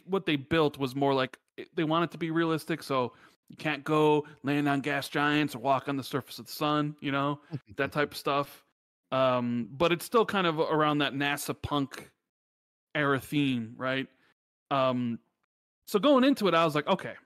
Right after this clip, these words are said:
Speaker 1: I haven't played a Bethesda game since Skyrim, so it's been a long time."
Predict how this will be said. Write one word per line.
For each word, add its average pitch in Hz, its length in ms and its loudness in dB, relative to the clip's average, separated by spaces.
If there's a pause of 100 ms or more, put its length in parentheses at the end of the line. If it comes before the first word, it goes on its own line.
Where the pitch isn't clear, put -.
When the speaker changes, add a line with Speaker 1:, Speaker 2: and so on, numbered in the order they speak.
(200)
Speaker 1:
I 143 80 -6
haven't 240 340 4
played 208 280 4
a 185 40 4
Bethesda 156 420 2
game 131 300 0
since - 460 -6 (120)
Skyrim, 120 520 -4
so 143 260 2
it's 214 160 0
been 202 160 2
a 170 100 4
long 131 360 0
time." 90 360 -16